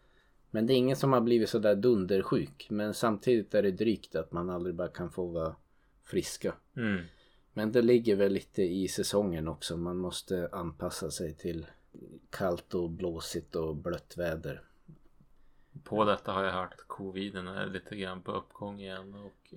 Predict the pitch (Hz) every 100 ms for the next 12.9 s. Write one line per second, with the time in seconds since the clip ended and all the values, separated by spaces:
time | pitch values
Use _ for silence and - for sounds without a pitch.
0 | - - - 107 95 - 98 95 101 123
1 | - _ - - - 98 - - 101 95
2 | 98 98 98 - - 107 95 98 - 104
3 | 101 104 - 101 - 98 - - 98 98
4 | 101 110 107 110 110 - 104 127 - _
5 | _ 107 107 117 113 117 107 117 98 110
6 | - _ _ - 131 117 - 120 104 131
7 | 120 113 - 127 95 - 117 113 135 113
8 | 82 _ 95 87 - _ _ _ _ _
9 | - 107 78 - 135 110 - - 76 -
10 | 80 - 123 101 82 - - _ _ -
11 | 92 85 80 82 78 - - 101 92 107
12 | 95 85 80 85 - - - -